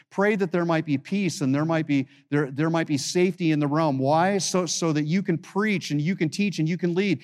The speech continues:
Because here's the, here's the deal. God wants all people to be saved and come to a knowledge of the truth.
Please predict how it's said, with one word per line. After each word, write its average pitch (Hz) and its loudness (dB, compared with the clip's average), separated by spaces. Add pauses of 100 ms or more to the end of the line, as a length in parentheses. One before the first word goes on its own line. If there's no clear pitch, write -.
(140)
Because 170 0
here's 202 0
the, 165 -4 (140)
here's 190 0
the 185 0
deal. 190 2 (160)
God 196 4 (120)
wants 175 4 (140)
all 202 4 (140)
people 185 4
to 170 0
be 160 2
saved 190 2 (120)
and 165 2
come 185 2 (160)
to 180 2
a 175 4
knowledge 175 2 (540)
of 147 -2
the 143 -8
truth. - -8